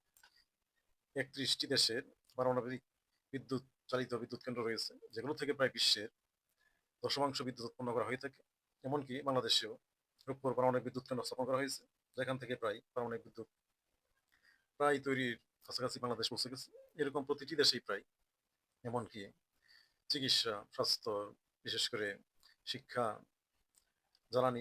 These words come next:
এমনকি বিভিন্ন যানবাহন পরিচালনার ক্ষেত্রেও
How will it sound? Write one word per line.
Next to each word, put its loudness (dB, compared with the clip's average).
এমনকি 0
বিভিন্ন -4
যানবাহন 2
পরিচালনার -2
ক্ষেত্রেও -6